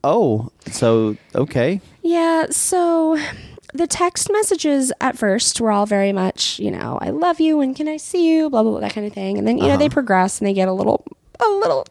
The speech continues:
Speaker 2: scarier and a little scarier.
Speaker 1: Uh-huh.
Speaker 2: Um, and although she has since said that she's fine if he doesn't want to be with her,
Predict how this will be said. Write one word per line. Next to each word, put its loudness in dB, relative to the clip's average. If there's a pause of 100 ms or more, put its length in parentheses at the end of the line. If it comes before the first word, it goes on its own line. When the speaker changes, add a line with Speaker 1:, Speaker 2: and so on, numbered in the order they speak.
(120)
Speaker 2:
scarier -6 (100)
and -2
a 4
little 2
scarier. 0 (240)
Speaker 1:
Uh-huh. 2
Speaker 2:
Um, 0 (920)
and 0
although 0
she 0
has 0
since -2
said 0
that -2
she's -2
fine 0
if -4
he -2
doesn't -2
want -4
to -2
be 0
with 0
her, -4